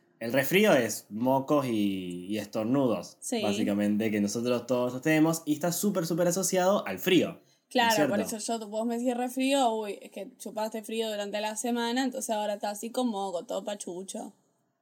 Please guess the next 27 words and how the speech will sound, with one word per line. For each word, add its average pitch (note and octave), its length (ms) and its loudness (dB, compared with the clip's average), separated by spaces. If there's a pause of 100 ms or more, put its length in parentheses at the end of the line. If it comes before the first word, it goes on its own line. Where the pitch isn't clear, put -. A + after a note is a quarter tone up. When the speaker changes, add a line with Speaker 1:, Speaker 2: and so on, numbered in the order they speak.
(200)
Speaker 1:
Exacto. G#2+ 760 -2
Entonces, D#3+ 520 2 (440)
lo C3 220 2
que B2+ 80 0
el A#2+ 120 2
artículo, C#3 600 4
que C3 60 -2
era B2+ 100 4
un B2 40 0
poco B2+ 160 -2
de B2 60 4
divulgación G#2+ 480 -2
científica, B2+ 640 4
era A#2+ 100 0
en A2+ 60 0
realidad C3 340 2
del A#2 140 2
New B2+ 100 0
York C3 220 0
Times, C#3+ 420 -4 (720)
era D#3+ 480 6
este, D#3 380 2
esta, D3 400 2
este - 240 -2
concepto D#3 380 2
de C3+ 120 4
que, A#2+ 380 0